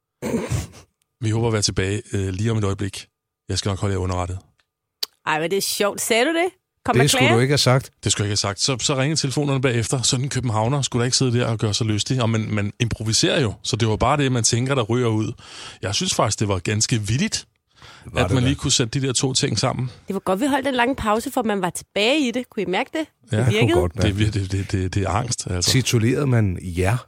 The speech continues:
Speaker 1: i stedet for dig der? Altså.
Speaker 2: Nej, det var faktisk, jeg har nok sagt dig.
Speaker 1: Ja.
Speaker 2: Ved du, da jeg, da jeg startede derude, det var i nitten hundrede otteoghalvfems.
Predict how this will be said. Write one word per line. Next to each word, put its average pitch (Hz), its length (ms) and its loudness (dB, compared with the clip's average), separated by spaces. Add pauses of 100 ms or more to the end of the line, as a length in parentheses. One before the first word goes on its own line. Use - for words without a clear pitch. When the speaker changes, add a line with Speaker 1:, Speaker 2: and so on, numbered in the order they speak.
Speaker 1:
i 107 80 -8
stedet 98 280 -8
for 110 100 -6
dig 85 340 -6
der? 101 120 -6 (760)
Altså. 87 200 -4 (800)
Speaker 2:
Nej, 113 220 -2
det - 100 -4
var 95 60 0
faktisk, - 340 -2
jeg 101 100 0
har 104 80 0
nok 104 160 -2
sagt - 320 -4
dig. 92 260 -2 (180)
Speaker 1:
Ja. 90 60 -2 (100)
Speaker 2:
Ved 110 80 0
du, - 180 -4
da 90 140 -4
jeg, 117 220 -2 (180)
da 90 40 -2
jeg 101 140 -2
startede 98 340 0
derude, 98 260 -2
det 107 140 -2
var 117 100 0
i - 40 -2
nitten 107 200 -2
hundrede 113 600 -2
otteoghalvfems. 131 920 -4